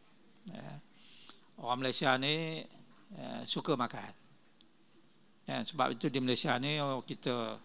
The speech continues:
mati sebab makan. Di Afrika orang mati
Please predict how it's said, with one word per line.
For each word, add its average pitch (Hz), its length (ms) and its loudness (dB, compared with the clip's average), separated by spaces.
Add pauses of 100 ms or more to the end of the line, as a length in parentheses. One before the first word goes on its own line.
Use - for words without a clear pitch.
(2000)
mati 127 400 2
sebab 127 240 -2
makan. 120 400 2 (1800)
Di 196 340 -2
Afrika 135 560 6
orang 120 220 4
mati 135 240 0